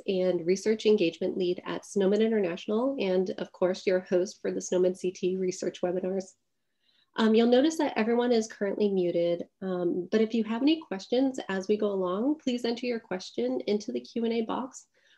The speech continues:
We do have a Q and A portion at the end of today's presentation. Uh, this webinar is being recorded, and both the slides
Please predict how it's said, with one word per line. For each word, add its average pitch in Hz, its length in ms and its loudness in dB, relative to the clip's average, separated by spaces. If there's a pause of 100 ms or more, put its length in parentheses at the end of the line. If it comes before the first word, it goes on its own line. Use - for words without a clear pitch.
(120)
We 214 140 4
do 240 260 0
have 247 180 -6
a 233 60 -2
Q 220 220 -2
and 208 100 2
A 208 180 -2
portion 247 460 -4
at 196 160 -6
the - 160 -6
end 190 180 -2
of 196 120 -2
today's 190 320 -4
presentation. 180 760 -6 (1400)
Uh, 190 240 2
this 202 260 2
webinar 202 400 0
is 190 140 -2
being 254 180 0
recorded, 254 580 -2 (120)
and 190 280 -2
both 214 280 -2 (100)
the 233 120 -2
slides 208 580 -4